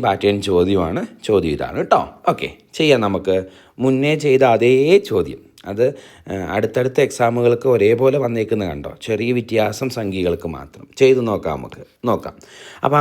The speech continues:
ആദ്യം ദേ ഇതിൻ്റെ വില ഒന്ന് കണ്ടുപിടിച്ചേ. ഇതിൻ്റെ വില രണ്ടിൻ്റെ സ്ക്വയർ നാല്, റൂട്ട് രണ്ട് സ്ക്വയർ രണ്ട്, അതിൻ്റെ വില എട്ടാണേ. അപ്പം ഒന്നും കൂടെ എടുത്ത് എഴുതുവാണെങ്കിൽ root of, അല്ലേ, root of ഇരുപത്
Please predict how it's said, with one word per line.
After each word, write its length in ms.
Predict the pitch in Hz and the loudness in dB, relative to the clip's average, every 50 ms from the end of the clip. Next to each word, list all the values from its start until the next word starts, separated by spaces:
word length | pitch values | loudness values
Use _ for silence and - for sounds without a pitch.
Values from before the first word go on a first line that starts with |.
| 143 139 | 2 2
ആദ്യം 340 | 139 139 131 113 101 95 113 143 147 - - - - 104 135 | 2 0 0 0 0 0 0 -2 -8 -12 -18 -20 -2 2 4
ദേ 100 | 135 135 139 - - - 117 | 6 6 4 2 0 -4 -4
ഇതിൻ്റെ 280 | 127 127 139 143 147 147 131 131 | -2 0 0 2 2 2 4 4
വില 180 | 123 120 123 123 | 4 4 4 2
ഒന്ന് 120 | 120 120 113 113 | 0 0 -2 -2
കണ്ടുപിടിച്ചേ. 560 | 110 110 107 110 101 95 95 92 - 95 92 92 95 92 - - 110 | -2 -2 -2 -2 -2 -2 -4 -4 -4 -2 -2 -2 -2 -6 -10 -10 -6
ഇതിൻ്റെ 260 | 107 120 123 127 139 127 | -2 0 2 4 6 6
വില 180 | 113 110 123 120 117 | 6 4 4 0 0
രണ്ടിൻ്റെ 320 | 113 117 123 127 123 127 127 | 0 0 0 0 0 -2 -2
സ്ക്വയർ 220 | - 107 101 95 92 90 92 95 | 0 0 0 0 0 -2 -6 -6
നാല്, 280 | 87 92 101 117 160 - - - - - _ _ - | -6 -4 -4 -4 -4 -4 -6 -10 -20 -20 _ _ 2
റൂട്ട് 220 | 113 127 131 127 135 131 | 4 4 4 4 2 -2
രണ്ട് 180 | 117 110 113 110 - | 0 0 -2 -4 -2
സ്ക്വയർ 200 | - 101 98 95 98 | 0 2 2 4 2
രണ്ട്, 220 | 92 87 92 104 135 - 120 | 2 0 0 -2 -4 -4 -4
അതിൻ്റെ 240 | 117 120 123 127 135 123 | -4 -2 0 2 2 2
വില 120 | 123 117 120 113 107 | 2 4 2 2 0
എട്ടാണേ. 500 | - - 110 98 76 71 73 95 139 214 233 - - - _ _ _ - 135 | -2 -2 -2 -2 -2 -2 -4 -2 -2 -2 -4 -6 -14 -20 _ _ _ -14 -4
അപ്പം 200 | 123 131 135 143 135 - - | 0 0 0 0 -2 -6 -8
ഒന്നും 140 | 127 131 135 | -6 -4 -2
കൂടെ 140 | 139 135 127 | 0 0 0
എടുത്ത് 200 | 120 120 123 - 135 131 | 0 0 0 2 2 4
എഴുതുവാണെങ്കിൽ 600 | 127 120 123 117 110 104 98 98 101 101 117 147 - - - - _ _ - 104 113 110 | 4 2 0 0 -2 -2 -2 -4 -4 -4 -4 -6 -6 -10 -18 -20 _ _ -4 -2 0 2
root 260 | 110 123 127 120 - - 95 | 2 2 0 2 2 2 2
of, 320 | 87 85 90 98 123 165 165 - - - _ _ - | 4 4 4 4 2 2 0 -4 -10 -20 _ _ -4
അല്ലേ, 160 | 135 127 85 - - 98 | -2 0 -2 -2 -2 -4
root 220 | 110 110 110 110 104 90 87 | -4 -4 -4 -2 -2 0 0
of 140 | 95 117 135 - - - - 98 104 104 | 0 0 -2 -4 -10 -14 -10 -6 -4 -4
ഇരുപത് 560 | 107 101 117 120 117 120 123 120 120 131 139 | -2 0 0 2 2 2 0 2 2 2 2